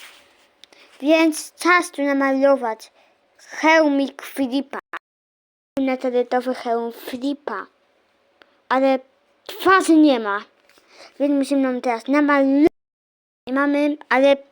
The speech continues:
to jest sama głowa, a tutaj nic nie ma. Wy też namalować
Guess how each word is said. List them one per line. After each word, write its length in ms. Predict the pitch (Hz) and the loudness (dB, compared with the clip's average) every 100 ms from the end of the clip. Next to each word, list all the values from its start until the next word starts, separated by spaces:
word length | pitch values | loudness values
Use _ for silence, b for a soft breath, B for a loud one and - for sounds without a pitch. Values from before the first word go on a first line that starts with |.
| _ _ _ | _ _ _
to 60 | |
jest 220 | 247 - - | -10 -6 0
sama 260 | 440 440 294 | 4 4 4
głowa, 440 | 359 370 254 233 | 4 4 4 2
a 80 | 226 | 0
tutaj 420 | - 320 359 349 | 0 0 4 4
nic 240 | 330 294 262 | 4 2 0
nie 100 | 247 | 2
ma. 200 | 285 349 B B B - | 2 2 B B B -10
Wy 120 | 233 | -8
też 140 | 254 | -6
namalować 460 | 269 262 247 233 220 | -4 0 0 -2 -6